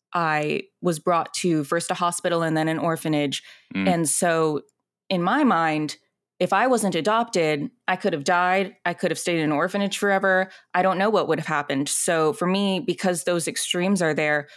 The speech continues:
Speaker 1: adoption was such a good thing, and I held it so highly. And so to learn that that wasn't the case was completely world-shattering. And I think that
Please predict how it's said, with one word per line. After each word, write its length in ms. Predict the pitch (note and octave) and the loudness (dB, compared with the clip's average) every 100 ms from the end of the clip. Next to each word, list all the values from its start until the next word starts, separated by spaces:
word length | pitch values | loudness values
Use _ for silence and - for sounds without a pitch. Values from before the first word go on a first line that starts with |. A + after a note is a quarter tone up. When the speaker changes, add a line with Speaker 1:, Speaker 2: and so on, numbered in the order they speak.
| - _ _ _ _ _ _ _ _ _ - | -20 _ _ _ _ _ _ _ _ _ -2
Speaker 1:
adoption 800 | F#3 F3+ F#3 - G3 E3+ E3 D#3 - | 2 2 2 0 0 0 0 -4 -2
was 180 | F#3+ F#3 | -2 0
such 200 | G3 F#3+ | 0 0
a 40 | |
good 340 | F#3 G3+ F3+ - | 0 0 0 0
thing, 440 | F#3+ D#3 - F3 _ | 0 0 -2 -6 _
and 260 | F3 E3 D#3+ | -2 0 2
I 120 | D#3+ | 0
held 280 | F3 F3 F3+ | 0 0 0
it 140 | F3+ D3 | 0 0
so 200 | F#3+ F3 | 0 0
highly. 500 | F3 E3 E3 C#3+ C3+ - - - _ | 0 0 0 -2 -4 -14 -20 -20 _
And 440 | F#3+ F3 D#3+ D#3 - _ _ _ - | -2 0 2 0 -4 _ _ _ -6
so 640 | - G#3 F3 D#3+ D3+ - _ _ | -2 2 4 4 2 -2 _ _
to 120 | - E3+ | -2 0
learn 200 | F3 E3+ | 0 0
that 100 | - | -2
that 140 | B2 | 0
wasn't 280 | F#3+ D#4 C4 | 0 0 0
the 80 | - | -2
case 380 | D#3 B2+ - D#3+ | -4 -4 -6 -2
was 340 | E3+ D3+ - _ | 0 0 -4 _
completely 580 | - E3+ - B3+ D4 A3+ | -4 -4 -2 -2 0 0
world-shattering. 920 | F3 F3 F3 - D#3+ C#3+ D3 C#3+ C#3+ - | 0 0 0 0 -2 0 0 0 -2 -4
And 480 | E3+ D#3 D3 D3 C#3 - _ _ _ _ _ _ _ _ _ F3 | -2 0 0 0 -2 -8 _ _ _ _ _ _ _ _ _ -6
I 100 | D#3+ | -2
think 300 | G3 F#3 - | -2 -2 0
that 380 | F3 D#3 - | 2 2 -2